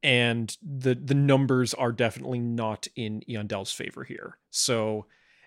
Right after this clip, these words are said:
actually just seizing full power militarily does not look like it's, it's going to work. So they need to find a way, again, to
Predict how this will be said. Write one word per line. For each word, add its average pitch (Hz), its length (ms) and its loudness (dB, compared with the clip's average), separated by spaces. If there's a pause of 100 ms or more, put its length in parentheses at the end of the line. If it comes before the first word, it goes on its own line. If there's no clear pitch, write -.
(220)
actually 143 480 4
just 120 360 -2
seizing 120 840 0
full 127 360 -2
power 113 580 0
militarily 117 680 -2
does 101 240 -4
not 113 160 -8
look 110 180 -12
like 107 140 -10
it's, - 280 -14
it's - 140 -12
going 110 200 -10
to - 100 -12
work. - 360 -18 (360)
So 117 420 -4
they 127 200 -2
need 135 480 -2
to 120 500 0 (460)
find 127 400 -2
a 120 60 0
way, 110 480 -2 (280)
again, 135 720 2 (680)
to 123 580 2